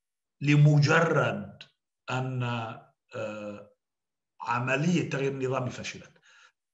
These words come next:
يجب أن نتكلم على ما هو أكثر بكثير من فشل، اللي هو كارثة بخصوص سوريا، كارثة كبيرة أحاقت بالبلد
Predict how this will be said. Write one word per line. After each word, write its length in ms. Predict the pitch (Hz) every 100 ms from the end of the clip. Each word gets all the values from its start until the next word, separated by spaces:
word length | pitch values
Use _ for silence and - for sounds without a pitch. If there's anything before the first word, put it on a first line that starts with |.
| _ -
يجب 320 | 147 170 180
أن 200 | 185 165
نتكلم 600 | 156 147 180 131 110 104
على 580 | 127 151 120 98 - -
ما 100 | 147
هو 380 | 135 156 156 -
أكثر 320 | 226 - 269 214
بكثير 400 | 196 165 190 214
من 120 | 143
فشل، 360 | - - - - _ _
اللي 100 | 120
هو 120 | 147 180
كارثة 500 | 233 202 - - 87
بخصوص 460 | 98 - - 143 147
سوريا، 440 | 151 185 208 - - - _ -
كارثة 540 | 156 180 196 180 151
كبيرة 800 | - 131 110 120 143 147 139 143 120
أحاقت 720 | - - 143 151 101 92 -
بالبلد 720 | 92 92 90 151 185 175 180